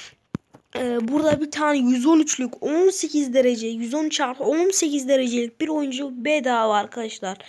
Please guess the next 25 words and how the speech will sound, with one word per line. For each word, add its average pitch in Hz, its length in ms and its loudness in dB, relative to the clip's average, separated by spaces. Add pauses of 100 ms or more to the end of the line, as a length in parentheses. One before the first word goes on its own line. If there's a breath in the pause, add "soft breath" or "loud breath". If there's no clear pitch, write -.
(320 loud breath)
Yanlış 285 480 0
duymadınız. 226 680 -4
E, 254 80 -2
her 302 320 0
şeyi 254 320 -6
bedavaya 247 600 0
dağıtıyor. 226 540 -10 (340 loud breath)
Luis 277 300 -2
Figo 254 360 -2
hariç. 208 800 -6 (960 loud breath)
Burada 269 400 -2
Antonio 269 600 -4
var 285 180 -2 (140)
yüz 262 160 -8
yedilik. 262 500 -8 (540 soft breath)
Bence 302 400 -2 (300)
almayın 262 580 0
çünkü 262 280 -8
Lukaku 269 500 -2
gelecek, 269 480 0
Ronaldo 247 460 -2
gelecek, 247 460 -4
gelecek 240 420 0
de 262 60 -6
gelecek. 226 560 -4